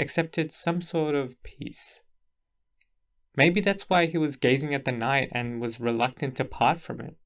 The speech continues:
The night sky is vast, still, and very distant, and he's being pulled towards it,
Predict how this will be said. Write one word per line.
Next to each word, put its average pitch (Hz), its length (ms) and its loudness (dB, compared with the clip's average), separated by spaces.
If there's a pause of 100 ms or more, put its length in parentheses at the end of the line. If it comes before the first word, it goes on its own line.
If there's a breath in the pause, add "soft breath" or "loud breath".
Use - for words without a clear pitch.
(1000)
The 131 80 2
night 139 180 6
sky 131 280 6
is 127 100 2
vast, 139 480 2 (400)
still, 117 500 -2 (320)
and 117 140 -4
very 131 240 8
distant, - 460 -4 (720)
and 127 100 2
he's 135 200 0
being 143 200 0
pulled 143 380 2
towards 135 420 -2
it, - 160 -10